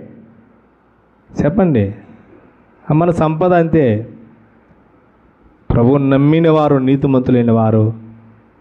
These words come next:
నీతి అయిన ప్రభువుని నీతిమంతులుగా మహిమపరుస్తూ ఉన్నామా?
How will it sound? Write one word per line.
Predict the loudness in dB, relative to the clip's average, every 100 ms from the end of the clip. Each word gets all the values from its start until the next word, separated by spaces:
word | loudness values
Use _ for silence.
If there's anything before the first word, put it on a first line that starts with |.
| _ _ _ _ _ _ _ -6
నీతి | 0 2 2 2 2
అయిన | 2 2 2
ప్రభువుని | 2 2 4 4 2 2
నీతిమంతులుగా | 2 2 2 4 4 4 2 -2 -6 0
మహిమపరుస్తూ | 2 2 2 2 2 2 4
ఉన్నామా? | 2 2 2 0